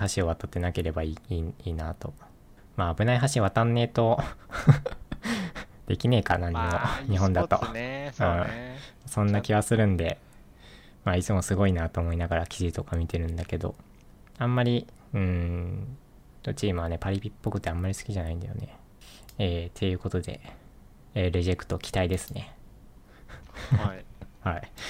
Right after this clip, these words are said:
Speaker 1: それだけです。えー、で、えー、もう一チーム、チームの話なんですが、
Speaker 2: うん。
Speaker 1: フェンネルっていうチーム、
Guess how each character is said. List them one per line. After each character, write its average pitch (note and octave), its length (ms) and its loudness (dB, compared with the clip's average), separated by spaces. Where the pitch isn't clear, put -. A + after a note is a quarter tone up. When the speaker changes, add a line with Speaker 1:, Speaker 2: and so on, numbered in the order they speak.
Speaker 1:
そ - 100 -4
れ F2+ 60 2
だ E2+ 100 0
け E2+ 100 -6
で - 120 -6
す。 - 240 -14
え G2 800 0
ー、 - 20 -14
で、 A#2 240 2
え G#2 200 2
ー、 G2 60 0
も B2+ 100 2
う D3 60 6
一 C#3+ 80 2
チ C#3+ 180 4
ー - 20 6
ム、 E2+ 200 0
チ A2+ 140 2
ー - 20 4
ム F#2 80 2
の E2+ 60 -2
話 F2 280 -2
な F2 60 -2
ん D#2+ 80 -4
で D#2 80 -8
す - 140 -8
が、 F2 220 0
Speaker 2:
う B2+ 40 -12
ん。 G2 140 -14
Speaker 1:
フ - 80 -12
ェ E3+ 160 4
ン A#2+ 60 4
ネ F2 100 4
ル - 80 -2
っ - 20 -6
て - 220 -8
い - 120 -4
う - 60 -10
チ - 180 -4
ー D#2+ 60 -2
ム、 D#2+ 180 -6